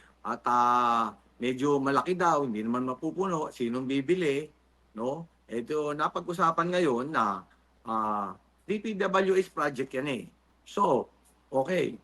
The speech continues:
<clears throat> ah, kuha na yon, eh, inapprove naman yan nung, ano, Sangguniang Pang-, Bayan na i-convert na municipal hall. So, may approval yan eh. At saka, yaan, eh, si Mayora nga, dinimanda pa sa ombudsman. Pero na-dismiss na yon,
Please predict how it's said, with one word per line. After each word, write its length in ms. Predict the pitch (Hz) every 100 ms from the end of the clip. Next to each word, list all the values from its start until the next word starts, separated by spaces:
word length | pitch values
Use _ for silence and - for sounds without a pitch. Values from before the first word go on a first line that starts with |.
| -
<clears throat> 640 | 254 156 - _ _ -
ah, 480 | 147 143 143 143 135 -
kuha 240 | 151 143
na 160 | 151 180
yon, 320 | 202 147 165 165 _
eh, 160 | - 175 202
inapprove 320 | 214 185 180
naman 320 | 165 165 156
yan 160 | 156 160
nung, 160 | 156
ano, 240 | 123 135 170
Sangguniang 480 | 151 139 143 139 147
Pang-, 320 | 139 131 127
Bayan 560 | 117 110 113 139 170 143 _ _ 131
na 80 |
i-convert 480 | 127 131 135 135 143
na 80 | 139
municipal 560 | 139 143 135 127 107 95
hall. 320 | 113 160 -
So, 80 | 220
may 160 | 247
approval 480 | 233 233 226 190 196
yan 160 | 170 220
eh. 160 | 127 85 _ _ _
At 160 | - 202
saka, 400 | 208 208 208 208 208
yaan, 480 | 180 139 113 120 - _
eh, 80 | 240
si 160 | 233
Mayora 480 | 240 226 226 226 220
nga, 80 | 240
dinimanda 560 | 156 160 170 160 160 -
pa 80 |
sa 80 | 170
ombudsman. 640 | 139 156 127 113 143 131 113
Pero 160 | 175
na-dismiss 560 | 226 208 190 202 208 -
na 80 | 131
yon, 320 | 170 214